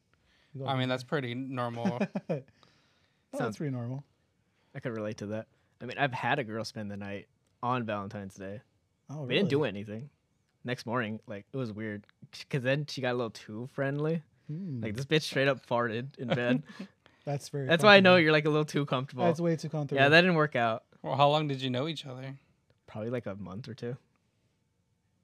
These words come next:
Speaker 1: A month or two? Damn,
Speaker 3: Yeah.
Speaker 1: that's crazy.
Speaker 3: But the thing is, like, usually if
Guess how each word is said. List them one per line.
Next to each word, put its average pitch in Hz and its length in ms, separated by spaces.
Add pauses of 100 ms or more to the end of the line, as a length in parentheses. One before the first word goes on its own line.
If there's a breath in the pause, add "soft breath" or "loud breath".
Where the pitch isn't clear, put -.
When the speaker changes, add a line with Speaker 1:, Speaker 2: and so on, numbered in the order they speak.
(720)
Speaker 1:
A 117 40
month 123 280
or 117 60
two? 110 380
Damn, 156 120
Speaker 3:
Yeah. 123 120
Speaker 1:
that's 117 140
crazy. 143 460
Speaker 3:
But 151 140
the 170 80
thing 208 140
is, 208 140
like, 175 140
usually 156 300
if 113 80